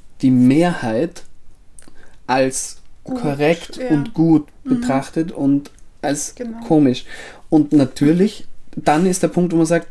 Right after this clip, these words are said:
Speaker 1: breche ich damit absichtlich
Speaker 2: Mhm.
Speaker 1: oder nicht?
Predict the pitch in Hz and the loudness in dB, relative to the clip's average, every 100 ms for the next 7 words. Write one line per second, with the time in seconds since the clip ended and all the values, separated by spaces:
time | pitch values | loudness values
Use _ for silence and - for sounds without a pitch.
0 | - - 131 147 156 165 160 151 127 - | -16 -4 0 0 0 -2 0 2 0 -2
1 | - 139 - 170 220 - - - - 262 | -4 -4 -2 -2 -2 -12 -20 -14 -2 -2
2 | 247 262 262 - - 151 147 151 156 156 | 0 -4 -6 -14 -4 2 4 4 2 0
3 | - - - 175 175 147 - - | -4 -8 -2 2 4 2 -4 -14